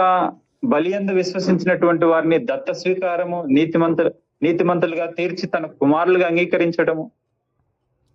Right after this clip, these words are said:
ఆ కుమారులుగా అంగీకరించబడినటువంటి వారికి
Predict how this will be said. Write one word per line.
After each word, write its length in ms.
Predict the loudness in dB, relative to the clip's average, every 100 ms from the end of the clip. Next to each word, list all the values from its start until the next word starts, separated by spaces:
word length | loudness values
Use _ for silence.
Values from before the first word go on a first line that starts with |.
| _ _ _ _ _ _ _ -20 -20 -6 -2
ఆ 100 | 0
కుమారులుగా 560 | 2 2 4 4 4
అంగీకరించబడినటువంటి 1080 | 4 4 2 2 2 2 2 0 2 0 2
వారికి 720 | 2 4 2 0 2 2 2